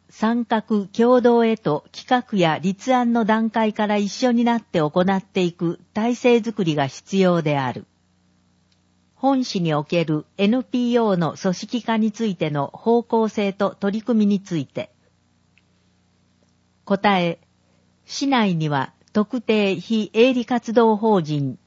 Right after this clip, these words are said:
二十九団体、まちづくり活動ルーム登録数六十二団体、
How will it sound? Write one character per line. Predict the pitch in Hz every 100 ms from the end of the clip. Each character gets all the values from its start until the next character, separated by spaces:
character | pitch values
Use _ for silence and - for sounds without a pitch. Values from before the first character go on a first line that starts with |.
| -
二 | 214 254
十 | 233 180
九 | 143 220 214
団 | 196 185 165
体、 | 135 123 107 _ _ _ _ _ _ _
ま | 190 196
ち | 269
づ | 262 262
く | 220
り | 160
活 | 165 185 247
動 | 240 226
ル | 220 208
ー | 175
ム | 139 135 _ -
登 | 226 247
録 | 240 220
数 | - - 156 139 -
六 | 185 185 247
十 | 220 233
二 | 220 202 208 165
団 | 196 175
体、 | 143 131 113